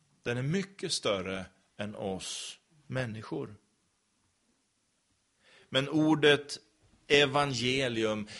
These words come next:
det betyder ju det glada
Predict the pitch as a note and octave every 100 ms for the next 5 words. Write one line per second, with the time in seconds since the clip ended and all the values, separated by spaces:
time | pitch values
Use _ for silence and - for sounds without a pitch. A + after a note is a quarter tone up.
0 | - C3+ C#3+ D#3+ - C3 C3+ D3+ C3+ B2+
1 | A#2+ A2+ G2+ - - B2+ A#2+ A#2+ B2 C#3
2 | B2+ F#2+ E2+ G#2 G2